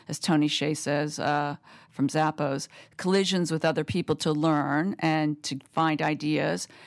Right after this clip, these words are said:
then let's talk. She said, "Let's talk. It's not what we were thinking,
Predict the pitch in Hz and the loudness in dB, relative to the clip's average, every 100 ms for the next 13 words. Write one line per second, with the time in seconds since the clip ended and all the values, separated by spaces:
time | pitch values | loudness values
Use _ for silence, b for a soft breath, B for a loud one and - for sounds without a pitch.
0 | B - 185 180 180 - _ - 180 - | B 0 2 2 0 -4 _ -4 -4 0
1 | - 294 147 - b b b - - 208 | 2 4 2 -4 b b b -8 -4 -2
2 | 196 - - 190 190 214 - - - _ | -2 -6 -2 -2 0 -2 -2 -4 -20 _
3 | - - 190 208 220 220 214 190 185 190 | -6 0 0 2 2 2 2 2 0 2
4 | 180 185 196 | 0 0 -2